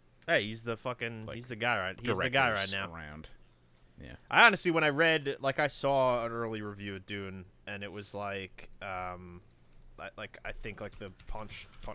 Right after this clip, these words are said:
Speaker 1: not the punchline, but, like, the title <coughs> card was like, you know, it, uh, like, it, it just wasn't, like, it need, you need more of it, you know, like, it just, uh, like, it was,
Speaker 2: Yeah.
Speaker 1: like, try, it just too much build up, and then I was like, well, if, like, you know, if it's gonna be fucking two parts, like, then it's okay, like,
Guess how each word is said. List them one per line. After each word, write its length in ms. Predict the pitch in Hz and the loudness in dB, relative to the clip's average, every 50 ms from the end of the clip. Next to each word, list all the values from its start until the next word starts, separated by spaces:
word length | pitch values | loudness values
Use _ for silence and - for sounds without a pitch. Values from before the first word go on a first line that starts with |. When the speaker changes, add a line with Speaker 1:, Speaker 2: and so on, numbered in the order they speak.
| 92 | -8
Speaker 1:
not 80 | 92 92 | -10 -12
the 60 | - | -12
punchline, 340 | - 98 95 - - 92 90 87 | -10 -10 -10 -10 -10 -10 -10 -10
but, 60 | 92 | -12
like, 120 | 98 - - | -12 -12 -8
the 60 | - | 0
title 380 | - - - - - - 95 | 2 4 4 4 2 -2 -4
<coughs> 80 | 98 - | -8 -8
card 340 | - 107 101 98 95 90 87 90 92 | -8 -6 -4 -4 -6 -6 -8 -10 -12
was 160 | 95 92 - | -12 -10 -8
like, 140 | 101 95 90 - | -8 -8 -8 -10
you 60 | - 92 | -10 -10
know, 220 | 90 87 87 87 - - - - - - - - - - - - | -10 -10 -10 -12 -12 -14 -18 -18 -20 -18 -18 -18 -18 -18 -14 -8
it, 200 | - 101 101 92 | -6 -4 -2 -2
uh, 420 | 92 92 90 90 90 90 90 90 87 - - - - - - - - - _ _ _ - - - - - - - - - - - - _ - | -2 -2 -2 -2 -2 -2 -2 -4 -6 -8 -12 -20 -20 -20 -20 -20 -20 -20 _ _ _ -20 -20 -20 -20 -20 -20 -20 -20 -20 -20 -20 -20 _ -8
like, 220 | 110 101 - - - - | -8 -8 -8 -10 -14 -10
it, 160 | - 113 113 - - | -8 -8 -8 -8 -8
it 140 | 117 110 - | -8 -8 -8
just 260 | - 113 - - - | -8 -8 -8 -8 -8
wasn't, 440 | 113 107 113 113 110 110 107 104 95 | -8 -4 -2 -2 -2 -2 -4 -6 -6
like, 120 | 101 113 113 | -6 -6 -6
it 100 | 127 120 | -4 -2
need, 240 | 127 127 123 117 | -2 -2 -2 -2
you 80 | 123 127 | -2 0
need 200 | 131 139 135 123 | 0 0 0 0
more 360 | 120 120 123 120 113 110 104 104 | -2 0 2 2 4 4 2 2
of 120 | 98 92 | 0 -2
it, 160 | 90 85 - - - | -6 -6 -8 -8 -8
you 120 | 104 104 | -6 -4
know, 200 | 92 95 101 101 | -2 -2 -2 -2
like, 200 | 101 101 101 - 107 | -2 -4 -4 -6 -8
it 60 | 95 | -10
just, 200 | - 104 - - 104 | -10 -10 -10 -8 -10
uh, 40 | 98 92 | -8 -8
like, 180 | 95 101 - 101 | -10 -10 -8 -8
it 40 | |
was, 200 | 101 104 95 98 | -8 -8 -4 0
Speaker 2:
Yeah. 60 | 127 95 | 0 0
Speaker 1:
like, 160 | - - - - | 0 -2 -6 -14
try, 340 | - - 131 113 104 113 110 | -6 -4 -2 0 0 0 0
it 160 | 120 113 107 | -2 -4 -4
just 160 | - 117 - - | -8 -10 -8 -6
too 100 | - 143 | -2 -2
much 200 | 131 120 - 107 | 0 -2 -2 -2
build 220 | 101 120 113 110 101 | -2 0 0 0 0
up, 160 | 98 95 - - | 0 -2 -2 -4
and 60 | 101 | -6
then 80 | 104 101 | -4 -4
I 40 | 101 | -4
was 140 | 104 101 104 | -4 -4 -6
like, 120 | 107 - | -6 -4
well, 220 | 147 170 180 180 170 | 0 2 4 4 4
if, 80 | 170 - | 2 0
like, 140 | 170 165 - | -4 -4 -4
you 40 | 214 | -4
know, 80 | 254 | -4
if 80 | 220 180 | -4 -4
it's 100 | 175 - | -6 -8
gonna 120 | - 202 185 | -8 -8 -8
be 100 | 175 170 | -8 -6
fucking 260 | - 175 175 - 143 | -6 -8 -8 -8 -10
two 120 | - 151 | -12 -10
parts, 260 | 135 - 156 180 175 - | -2 0 2 2 2 0
like, 100 | 92 - | -4 -8
then 120 | 107 107 | -8 -10
it's 200 | 107 98 - - - | -10 -10 -12 -12 -10
okay, 680 | - 107 98 - - - - 123 117 92 85 85 101 117 - | -8 -8 -8 -8 -8 -6 -4 -4 -4 -4 -6 -6 -8 -8 -6
like, 320 | 110 107 110 110 - - | -4 -4 -4 -6 -8 -16